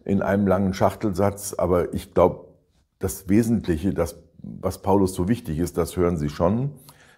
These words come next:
Äh, wir sind Gottes geliebte und auserwählte Kinder, äh, und wir sind von ihm im Stand gesetzt, wirklich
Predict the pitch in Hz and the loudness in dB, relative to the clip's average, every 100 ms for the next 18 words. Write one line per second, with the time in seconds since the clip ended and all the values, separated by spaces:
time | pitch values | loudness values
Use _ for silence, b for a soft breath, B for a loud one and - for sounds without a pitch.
0 | _ - 101 90 76 B - 90 110 101 | _ -2 2 2 -2 B 0 2 4 2
1 | - b b - 107 127 117 - 87 117 | 0 b b 2 2 4 -2 -2 2 2
2 | - 101 82 - 85 123 113 92 80 92 | 2 0 0 2 4 4 4 0 2 4
3 | 101 90 73 113 127 139 139 123 - 104 | 2 -2 0 0 2 2 2 0 0 0
4 | 98 104 107 - 90 104 87 - - 143 | 0 0 -2 -2 2 2 2 -2 -2 -2
5 | 147 - 139 - 131 143 - 98 92 - | 0 0 0 0 0 0 0 0 -2 0
6 | 104 143 147 85 85 92 - - 120 - | 2 2 -2 -2 0 0 -2 -2 0 0
7 | 120 - | -4 -4